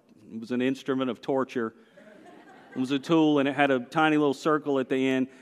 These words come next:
and he put that in my ear and started digging out. And I, tears were running down my cheeks.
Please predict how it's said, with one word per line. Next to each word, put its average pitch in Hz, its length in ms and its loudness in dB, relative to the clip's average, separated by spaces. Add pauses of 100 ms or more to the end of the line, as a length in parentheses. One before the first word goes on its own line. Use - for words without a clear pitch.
and 127 100 0
he 139 80 4
put 147 200 0
that 147 140 2
in 147 120 0
my 139 140 2
ear 143 200 4
and 131 100 0
started 131 460 0
digging 135 360 0
out. 127 340 2 (1700)
And 123 160 -4
I, 143 220 2
tears 147 480 2
were 127 120 -2
running 131 260 0
down 127 160 0
my 123 100 0
cheeks. - 640 -4